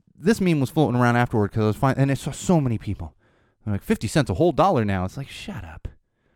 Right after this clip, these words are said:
He still looks fine. He's just a little heavier than he was back then. That's what happens with age. It's a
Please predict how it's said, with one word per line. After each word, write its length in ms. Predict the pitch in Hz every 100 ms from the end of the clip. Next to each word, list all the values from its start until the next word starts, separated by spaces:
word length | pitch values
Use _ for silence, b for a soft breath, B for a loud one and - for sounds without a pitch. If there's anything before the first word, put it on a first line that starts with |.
| _ _ _ _ _
He 100 | -
still 220 | - 269
looks 180 | 214 -
fine. 520 | - 185 208 190 214 - _ _ _ _ _ _ _
He's 160 | 139 170
just 180 | 165 - _ -
a 60 |
little 240 | 147 170 170
heavier 360 | 185 202 208
than 120 | 196
he 60 | 202
was 300 | 139 147 185
back 240 | 175 202
then. 240 | 202 226 104
That's 200 | 113 160
what 140 | 165
happens 320 | 147 170 165
with 120 | 147 135
age. 360 | 165 143 101 - _ _ _ _ _ _ _ _ _ _
It's 100 | -
a 120 | 127